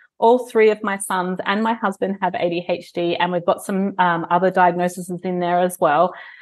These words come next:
And I really wanted to support these beautiful families. And,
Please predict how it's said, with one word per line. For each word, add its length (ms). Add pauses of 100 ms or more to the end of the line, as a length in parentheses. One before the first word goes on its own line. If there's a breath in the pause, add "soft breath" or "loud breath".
(120)
And 380
I 120
really 260
wanted 360 (140)
to 180
support 600 (140)
these 180
beautiful 400
families. 680
And, 420